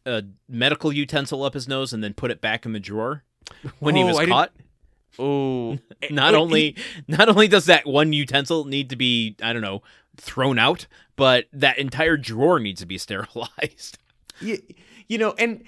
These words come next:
Speaker 2: and also, what's the, like, that's just, that is pure vandalism, pure and simple. Like, that's not
Speaker 1: Yes.
Speaker 2: a, that's not just a dumb goof. That, like, what, it's one thing if he was just putting things up his nose for sport, you know, but it's that he specifically wanted to contaminate a sterile object with his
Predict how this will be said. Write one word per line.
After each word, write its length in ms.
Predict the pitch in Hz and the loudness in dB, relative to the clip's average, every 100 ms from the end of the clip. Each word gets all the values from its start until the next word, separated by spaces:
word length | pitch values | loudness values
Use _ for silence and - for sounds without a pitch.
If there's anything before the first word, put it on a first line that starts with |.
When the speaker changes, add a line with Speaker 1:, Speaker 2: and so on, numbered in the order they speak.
| - | -12
Speaker 2:
and 140 | 233 | -10
also, 580 | 262 311 - 240 208 202 - _ _ | -8 -6 -2 -2 -2 -4 -10 _ _
what's 380 | - 269 349 - | -6 -6 -4 -8
the, 340 | 269 262 226 - _ _ _ _ | -4 -4 -4 -8 _ _ _ _
like, 160 | 202 202 | -4 0
that's 240 | 311 370 | -2 -4
just, 240 | - 196 - | -6 -8 -4
that 140 | 247 | -2
is 120 | 160 | -2
pure 540 | - - 190 160 139 123 | -4 -4 -2 0 -2 -4
vandalism, 880 | 117 123 117 101 90 87 98 87 87 - | -4 -2 -2 -4 -8 -8 -8 -10 -16 -4
pure 160 | 170 135 | -2 -2
and 100 | 123 | -2
simple. 340 | 131 98 92 | -6 -6 -6
Like, 180 | 98 113 | -6 -4
that's 220 | 208 - | -6 0
not 200 | 226 190 | 2 2
Speaker 1:
Yes. 160 | 147 - | 0 -2
Speaker 2:
a, 20 | |
that's 240 | 170 175 | -4 -4
not 160 | 220 190 | -6 -6
just 180 | 180 151 | -6 -6
a 40 | |
dumb 320 | 135 143 127 | -2 -2 -2
goof. 240 | 127 120 - | -4 -4 -4
That, 180 | 143 | -6
like, 160 | 147 151 | -8 -10
what, 300 | 160 226 - _ _ _ - | -6 -6 -8 _ _ _ -2
it's 200 | 220 226 | -2 -2
one 180 | 294 | -8
thing 260 | 285 247 202 | -6 -6 -6
if 120 | 156 - | -8 -8
he 80 | |
was 200 | 180 165 | -8 -8
just 260 | - 165 - _ _ | -8 -10 -10 _ _
putting 240 | 208 190 175 | -4 -2 -2
things 320 | 165 151 139 | -6 -6 -4
up 160 | 131 | -4
his 160 | 127 113 | -4 -6
nose 640 | 123 120 110 104 - - - _ | -2 0 -2 -2 -2 -2 -4 _
for 320 | - 123 104 | -8 -6 -4
sport, 540 | - - 135 87 95 - | -8 -6 -6 -6 -10 -6
you 120 | 139 | -4
know, 80 | 117 | -4
but 140 | 143 | -4
it's 180 | 151 - | -6 -6
that 180 | 175 175 | -8 -8
he 120 | 190 | -8
specifically 560 | 185 - 185 247 240 208 | -8 -8 -8 -8 -8 -8
wanted 380 | 170 170 160 156 | -4 -2 -4 -6
to 140 | 165 | -12
contaminate 720 | - 135 127 143 143 135 127 | -12 -14 -10 -8 -8 -4 -4
a 60 | 104 | -4
sterile 480 | - - 123 117 107 | -6 -4 -4 -4 -6
object 460 | 107 113 110 - | -8 -6 -6 -8
with 220 | 104 110 - | -8 -8 -6
his 540 | 117 107 104 101 - | -8 -8 -6 -6 -6